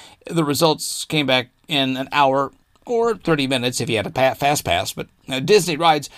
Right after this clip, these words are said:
have changed during the whole covid era. You know, for instance, the most popular ride is, uh, now called Six Feet of Space Mountain, and, uh,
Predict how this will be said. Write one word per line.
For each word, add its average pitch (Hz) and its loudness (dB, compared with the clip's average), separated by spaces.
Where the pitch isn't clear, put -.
have 143 0
changed 160 -2
during 131 2
the 117 0
whole 117 -4
covid 113 -2
era. 104 0
You 123 -2
know, 104 -2
for 131 -2
instance, 123 -2
the 131 -2
most 123 -2
popular 147 2
ride 131 0
is, 120 -4
uh, 120 2
now 127 2
called 117 -2
Six - -6
Feet 139 -4
of 117 -6
Space - -4
Mountain, 147 -2
and, 127 0
uh, 120 0